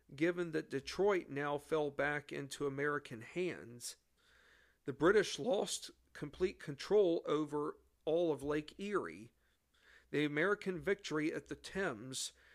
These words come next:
set the course for the end of all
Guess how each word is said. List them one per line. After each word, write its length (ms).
set 300
the 80
course 420
for 200
the 180
end 380
of 160
all 420